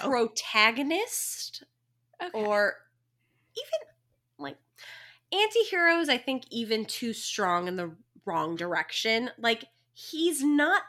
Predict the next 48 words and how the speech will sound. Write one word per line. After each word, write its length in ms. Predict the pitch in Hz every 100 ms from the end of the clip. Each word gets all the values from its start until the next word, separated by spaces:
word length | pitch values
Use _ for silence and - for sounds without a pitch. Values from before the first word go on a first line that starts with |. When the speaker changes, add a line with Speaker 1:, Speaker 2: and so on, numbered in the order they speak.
| -
Speaker 1:
the 60 |
bad 540 | 220 220 202 196 196 170
guy. 340 | 175 165 - - - _ _
Speaker 2:
No, 340 | 269 320 165 180
he's 240 | 254 262
not. 320 | 233 147 131 - _ _
He's 240 | - 285 285
not 220 | 339 339
the 60 |
bad 280 | 285 247 202
guy. 140 | 170 156
I 160 | 226 262
will 120 | 302
Speaker 1:
Of 300 | 277 269 233
this 100 | 262
Speaker 2:
happily, 140 | 285 254
Speaker 1:
movie, 340 | 247 240 320
he 160 | 277 269
is 120 | 254
not 200 | 254 247
the 60 |
Speaker 2:
happily 160 | 254 240
Speaker 1:
bad 40 | 269
guy. 40 |
Speaker 2:
settle 480 | - 233 214 214 202
with 180 | 185 185
he's 220 | 214 180
not 200 | 180 175
the 60 | 165
bad 240 | 165 165
guy. 200 | 170 170
But 100 | 180
yeah, 200 | 226 208 185
so 180 | 254
he 360 | 262 285 277 285 - - - - -
shoots 380 | - 359 359 -
that 200 | 247 -
pirate, 460 | 226 196 196 196
and 180 | 247 240
then 220 | 269 285 277
we 160 | 277
learn 640 | 233 214 214 185 175 180 190 _ _ _ _ _ -
a 120 | 226
little 400 | 208 226 240 240
bit 240 | 226 208
more 300 | 208 196 190
about 320 | 185 196 170
why 540 | 180 190 185 190 190